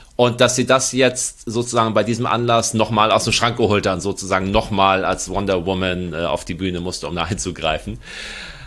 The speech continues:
Ähm, dass Politiker sich so Kostüme überziehen, ist allerdings nicht so völlig ungewöhnlich. Ist zum Beispiel immer, wenn Kandidaten vor Wahlen ihre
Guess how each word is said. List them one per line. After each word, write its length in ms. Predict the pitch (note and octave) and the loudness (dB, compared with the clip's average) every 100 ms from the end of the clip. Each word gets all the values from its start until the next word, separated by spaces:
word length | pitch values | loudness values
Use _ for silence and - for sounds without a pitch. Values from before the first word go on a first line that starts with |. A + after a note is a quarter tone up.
| - | -6
Ähm, 520 | - B2+ C#3 D3 D3 - - | 2 4 4 2 0 -2 0
dass 260 | E3 - | 0 -2
Politiker 720 | - E3 C#3+ F#3+ G3+ G3 E3 | 2 4 4 2 2 6 4
sich 300 | C#3+ D#3 - | 4 0 0
so 500 | D3 D#3 D3+ D3 C#3+ - - - | 2 6 8 8 6 0 -10 0
Kostüme 560 | D3 - - G3 B3 | 2 2 -2 0 2
überziehen, 640 | G#3 F#3 F3+ F3 - F#3 E3+ | 4 4 4 2 0 -2 -2
ist 180 | D#3+ | -4
allerdings 480 | - D#3+ D#3+ D#3 - | 0 2 0 -2 -6
nicht 300 | C#3 D#3 G3 | -2 0 0
so 320 | F3+ D#3+ - - | 0 0 -2 -6
völlig 600 | - - - G#3 A#3 - | -18 -6 2 4 4 0
ungewöhnlich. 960 | G#3 G#3 E3+ F#3+ G3 G3+ G3 F#3+ - | 2 2 2 0 0 0 0 -2 -4
Ist 340 | - C#3+ - - | -4 -4 -4 -4
zum 80 | C#3+ | 0
Beispiel 500 | D3 - D3+ D3+ - - | 0 2 2 2 -2 -4
immer, 340 | C#3+ E3 C#3 | 2 2 2
wenn 540 | C#3+ C#3+ C#3 C3+ C3 A#2+ - _ | 4 4 2 -6 -8 -12 -20 _
Kandidaten 880 | - C3 B2+ B2+ C#3 D#3 D#3 D3+ D3 - | -4 0 2 4 4 2 -6 -6 -8 -12
vor 360 | - C3 A#2 | 0 2 4
Wahlen 420 | A2 B2 C#3 C#3 B2+ | 4 4 4 0 -2
ihre 640 | A#2+ A#2+ A#2+ A#2+ A2+ | 0 2 4 4 2